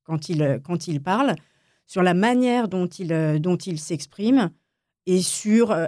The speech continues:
également tous les présupposés, euh, que contient son discours, toute l'intertextualité qu'il peut y avoir, c'est-à-dire les références à d'autres discours antérieurs qu'il va intégrer dans son discours.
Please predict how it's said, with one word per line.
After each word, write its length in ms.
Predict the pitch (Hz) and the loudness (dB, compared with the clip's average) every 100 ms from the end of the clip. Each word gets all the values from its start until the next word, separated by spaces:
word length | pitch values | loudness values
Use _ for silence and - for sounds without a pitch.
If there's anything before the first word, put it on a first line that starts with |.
| - | -2
également 580 | 180 180 185 190 202 220 | 0 2 2 2 2 0
tous 200 | 220 190 | -2 -2
les 120 | 170 | -2
présupposés, 880 | 151 220 208 226 - 220 208 262 302 _ _ 165 | 0 -2 -2 -4 -2 -2 -2 -6 -10 _ _ -8
euh, 340 | 175 160 160 | -4 -4 -6
que 140 | 156 175 | -4 -6
contient 400 | 175 175 190 175 | -2 -4 -2 -4
son 160 | - | -4
discours, 680 | 165 170 - - 233 277 262 - _ _ _ - | -6 -4 -8 -6 -2 0 -2 -8 _ _ _ -14
toute 160 | 202 | -6
l'intertextualité 1080 | 202 214 233 233 226 220 - 214 214 - 240 | 0 2 2 -2 -4 -6 -2 0 0 -2 -6
qu'il 140 | 233 | -6
peut 160 | 180 190 | -10 -2
y 80 | 190 | 0
avoir, 280 | 196 269 262 | 2 0 0
c'est-à-dire 240 | 170 170 | 0 0
les 100 | 165 | 0
références 520 | 196 190 196 190 208 | 0 0 0 0 0
à 80 | 160 | 0
d'autres 440 | 156 233 254 - | 0 0 -2 -2
discours 540 | 185 196 - - 226 208 | -4 -4 -8 -6 -4 -2
antérieurs 680 | 190 190 208 196 196 208 220 | -2 0 0 0 0 0 0
qu'il 200 | - 170 | -6 -4
va 160 | 170 - | -4 0
intégrer 520 | 214 220 220 214 214 | -2 0 -4 -2 -2
dans 120 | 180 | -2
son 200 | 175 - | -6 -6
discours. 520 | 175 175 - - 254 | -6 -6 -10 -6 -6